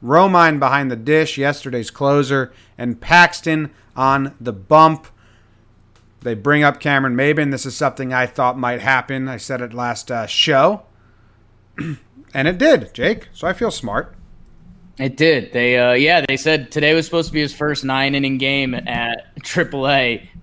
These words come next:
Speaker 2: rehabbing, but they just said, "All right, <laughs> you're up, dude." Uh, so, I mean, it's, he's a veteran. Uh, baseball's baseball to a degree.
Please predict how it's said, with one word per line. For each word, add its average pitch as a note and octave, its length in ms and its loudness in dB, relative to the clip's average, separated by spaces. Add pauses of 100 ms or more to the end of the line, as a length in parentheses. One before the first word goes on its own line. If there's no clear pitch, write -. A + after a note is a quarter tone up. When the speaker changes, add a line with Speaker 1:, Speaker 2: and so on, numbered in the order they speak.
(140)
Speaker 2:
rehabbing, B2 720 0
but B2 140 -6
they A#2+ 160 -4
just A#2+ 240 -8
said, B2+ 240 0
"All C#3 580 4
right, G3+ 420 0 (140)
<laughs> - 120 -8
you're E3+ 200 0
up, - 320 -4
dude." D#3 300 -8 (480)
Uh, C#3+ 460 0
so, A#3+ 280 2
I B3+ 100 2
mean, B3+ 200 4
it's, B3 240 -2
he's G#3 260 -6
a G3+ 80 -2
veteran. D#3+ 880 -2
Uh, B2+ 280 -6 (520)
baseball's C#3+ 500 -4
baseball C3 460 -6
to B2 220 -14
a - 20 -14
degree. B2+ 720 -6